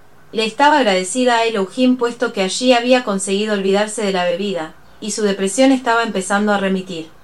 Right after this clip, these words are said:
Allí también había conocido a Paco, que le había cobijado con su eterna dulzura.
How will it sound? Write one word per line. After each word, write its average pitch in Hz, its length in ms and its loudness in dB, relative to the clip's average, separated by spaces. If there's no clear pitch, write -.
Allí 226 380 0
también 247 340 2
había 233 300 2
conocido 220 500 0
a 214 80 0
Paco, 185 400 0
que 202 80 2
le 190 100 4
había 240 280 4
cobijado 240 520 0
con 196 160 -2
su 190 120 -6
eterna 202 360 0
dulzura. 185 560 -4